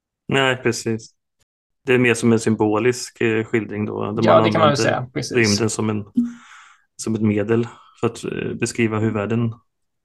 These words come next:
Speaker 1: är, eller vad man ska säga.
Speaker 2: Precis.
Speaker 1: Men vad hade man,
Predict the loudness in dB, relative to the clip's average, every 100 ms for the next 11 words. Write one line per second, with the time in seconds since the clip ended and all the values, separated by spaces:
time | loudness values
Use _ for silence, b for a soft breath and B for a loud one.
0 | _ _ -2 -2 -2 -4 -4 -4 -8 -6
1 | -6 -6 -10 _ _ _ _ _ -6 -4
2 | -6 -10 -12 -14 _ _ _ _ _ _
3 | _ _ _ -2 2 4 4 4 4 4
4 | 2